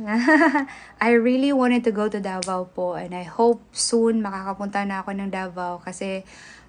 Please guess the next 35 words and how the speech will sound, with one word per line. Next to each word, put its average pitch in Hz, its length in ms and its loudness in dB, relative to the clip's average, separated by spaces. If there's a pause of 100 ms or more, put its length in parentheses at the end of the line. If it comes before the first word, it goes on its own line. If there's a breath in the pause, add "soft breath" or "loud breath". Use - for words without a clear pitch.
(120)
kahit 202 240 -4
hindi 220 160 0
ko 226 160 -2
man 226 160 2
makita 214 480 -2
si... 202 400 -6
Ang 214 160 0
nakita 262 400 0
ko 247 80 2
lang 240 160 4
po 226 160 0
in 214 160 -2
person 214 400 -2
dito 202 240 -4
sa 202 160 -10
Taipei, 190 480 -8
si 190 140 -12
Tatay 185 340 -8
Digong, 185 480 -6
and 180 160 -8
we 190 320 -8 (160)
even 196 480 -4
sh-, - 80 -20 (320 soft breath)
shook 208 320 -4
our 196 160 -4
hands 185 560 -10 (400 loud breath)
and 185 240 -6
I, 185 220 0
I, 180 180 -4 (800)
uh, 180 140 -8
introduced 202 580 -4
myself 175 560 -4
as 175 240 -6
Phil 185 320 -8
Thai. 165 460 -6